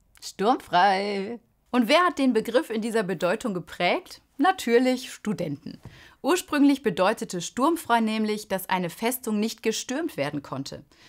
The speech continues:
Die Mauern der Festung waren höher als die Sturmleitern der Feinde. Somit konnten sich die Burgbewohner sicher sein, dass keine ungebetenen Gäste in die Burg gelangen können oder bereits in der Burg anwesend sind.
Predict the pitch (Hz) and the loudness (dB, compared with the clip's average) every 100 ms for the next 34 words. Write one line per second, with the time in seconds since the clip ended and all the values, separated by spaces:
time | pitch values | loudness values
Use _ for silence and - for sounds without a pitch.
0 | _ - 190 226 294 262 233 247 254 240 | _ -4 2 6 6 4 2 -2 0 -2
1 | 196 185 170 160 233 269 262 180 - 156 | 0 0 0 -2 2 4 4 0 -6 -10
2 | - 233 247 208 175 175 185 170 170 - | -8 -2 0 0 -2 -4 -6 -6 -8 -6
3 | 165 131 - - _ _ _ - 262 320 | -6 -6 -10 -16 _ _ _ 0 2 2
4 | - 254 - 208 208 180 135 233 339 254 | 2 -2 -2 -6 -8 -8 -2 -2 0 -2
5 | 190 190 156 240 294 240 220 208 - - | -2 -2 -2 -2 -2 -2 -2 -2 -6 -14
6 | - 190 - 247 277 - 285 254 202 214 | -8 -6 2 4 4 4 2 2 0 -2
7 | 202 175 156 180 - - 175 180 175 208 | -2 -2 0 -2 -4 -6 -4 -4 -2 -2
8 | 196 160 180 269 277 294 269 262 330 311 | 0 0 2 0 2 2 2 0 2 2
9 | 226 196 202 - - 196 196 233 285 - | 2 2 0 0 -6 -6 -4 -4 -4 -2
10 | 156 147 131 123 - - - | -4 -4 -6 -10 -12 -14 -16